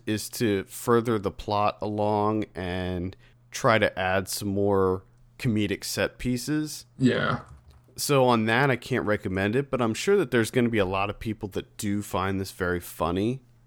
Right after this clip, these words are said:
Speaker 2: Oh,
Speaker 1: and
Speaker 2: sure.
Speaker 1: we'll probably get a lot of entertainment out of it, but I can't recommend it.
Speaker 2: Mm-hmm. <clears throat> I have one that's kinda similar to that, that I have, like, a, I'm in, in between where I can't really recommend it, but at the same time, I don't wanna,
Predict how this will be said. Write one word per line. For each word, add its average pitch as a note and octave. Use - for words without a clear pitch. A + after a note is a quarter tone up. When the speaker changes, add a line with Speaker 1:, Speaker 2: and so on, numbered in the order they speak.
Speaker 2:
Oh, -
Speaker 1:
and G2
Speaker 2:
sure. G2
Speaker 1:
we'll G#2+
probably A#2+
get F#2+
a F#2
lot G2
of G2
entertainment F#2
out F2+
of F2+
it, F2
but F2+
I F#2+
can't E2
recommend -
it. -
Speaker 2:
Mm-hmm. B2
<clears throat> -
I -
have E3
one A#2+
that's G#2+
kinda B2
similar G#2
to G2
that, G#2
that A2+
I A2
have, A#2
like, A#2
a, A2
I'm A#2
in, G2+
in D#3
between C3+
where G#2
I G2+
can't A2+
really A2
recommend G#2+
it, A2+
but G#2+
at G#2
the -
same G#2+
time, G#2+
I G#2
don't G#2
wanna, G#2